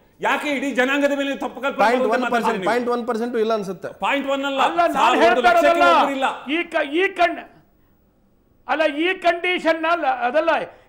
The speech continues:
Speaker 3: ಈ ಕಂಡೀಷನ್ ನ ಹಾಕಿರೋದು ಬುಖಾರಿ ಅವರು.
Speaker 1: ನಿಮಗೆ
Speaker 3: ನಾನಲ್ಲ,
Speaker 1: ಗೊತ್ತಾಯ್ತು.
Speaker 3: ನೀವಲ್ಲ, ಈ-,
Speaker 1: ನೀ-, ನೀವು
Speaker 3: ಇದನ್ನ
Speaker 1: ಆ
Speaker 3: ಹಾಕಿರೋದು
Speaker 1: ಸಂಭಾಷಣೆ ನಡೆದಾಗ
Speaker 3: ಕಂಡೀಷನ್.
Speaker 1: ನೀವಿದ್ರೆ ಅಲ್ಲಿ ಹಾಜರಿದ್ರ
Speaker 3: ಬುಖಾರಿ
Speaker 1: ಮಧುಸೂದನ್
Speaker 3: ಅವರು
Speaker 1: ಅವರೇ ನೀವು?
Speaker 3: ಕಂಡೀಷನ್ ಹಾಕಿದ್ದಾರೆ.
Speaker 1: ಅಲ್ಲ, ಸೋನಿಯಾ ಗಾಂಧಿ ಅವರು ಇಮಾಮ್
Speaker 3: ಈ
Speaker 1: ಶಾಹಿ,
Speaker 3: ಕ-,
Speaker 1: ಶಾಹಿ
Speaker 3: ಬಂದಿಲ್ಲ.
Speaker 1: ಇಮಾಮ್ ಅವರು ಮಾತಾಡಿದಾಗ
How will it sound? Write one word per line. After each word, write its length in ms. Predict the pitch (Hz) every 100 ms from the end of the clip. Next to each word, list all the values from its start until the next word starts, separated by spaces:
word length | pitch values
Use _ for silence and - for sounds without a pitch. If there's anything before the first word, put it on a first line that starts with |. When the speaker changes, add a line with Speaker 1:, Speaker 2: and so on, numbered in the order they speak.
| 196
Speaker 3:
ಈ 120 | 262 339
ಕಂಡೀಷನ್ 600 | 330 330 330 349 320 320
ನ 40 | 320
ಹಾಕಿರೋದು 640 | 254 311 311 311 311 339
ಬುಖಾರಿ 520 | 339 240 330 349 349
ಅವರು. 600 | 349 349 339 294 180 - _ _ _ -
Speaker 1:
ನಿಮಗೆ 20 |
Speaker 3:
ನಾನಲ್ಲ, 400 | 233 311 320 339
Speaker 1:
ಗೊತ್ತಾಯ್ತು. 260 | 339 269
Speaker 3:
ನೀವಲ್ಲ, 300 | 349 339 339
ಈ-, 120 | 339 294
Speaker 1:
ನೀ-, 340 | 233 - -
ನೀವು 140 | 214
Speaker 3:
ಇದನ್ನ 180 | 208 254
Speaker 1:
ಆ 120 | 254
Speaker 3:
ಹಾಕಿರೋದು 340 | 269 311 311 208
Speaker 1:
ಸಂಭಾಷಣೆ 280 | 247 277 277
ನಡೆದಾಗ 220 | 254 285
Speaker 3:
ಕಂಡೀಷನ್. 280 | 254 - 277
Speaker 1:
ನೀವಿದ್ರೆ 240 | 240 247
ಅಲ್ಲಿ 300 | 196 190 277 - - _ _ -
ಹಾಜರಿದ್ರ 400 | 233 285 277 247
Speaker 3:
ಬುಖಾರಿ 160 | 240
Speaker 1:
ಮಧುಸೂದನ್ 300 | 277 359 359
Speaker 3:
ಅವರು 160 | 359 349
Speaker 1:
ಅವರೇ 140 | 226
ನೀವು? 160 | 226 240
Speaker 3:
ಕಂಡೀಷನ್ 280 | 302 349 349
ಹಾಕಿದ್ದಾರೆ. 720 | 330 339 330 330 320 214 -
Speaker 1:
ಅಲ್ಲ, 160 | 220 262
ಸೋನಿಯಾ 460 | 226 165 226 285 285
ಗಾಂಧಿ 320 | 269 269 262
ಅವರು 320 | 269 277 285
ಇಮಾಮ್ 320 | 285 254 269
Speaker 3:
ಈ 60 | 285
Speaker 1:
ಶಾಹಿ, 320 | 285 269 294
Speaker 3:
ಕ-, 40 | -
Speaker 1:
ಶಾಹಿ 120 | 311
Speaker 3:
ಬಂದಿಲ್ಲ. 220 | 277 349
Speaker 1:
ಇಮಾಮ್ 160 | 285 262
ಅವರು 140 | 254
ಮಾತಾಡಿದಾಗ 580 | 247 247 277 262 262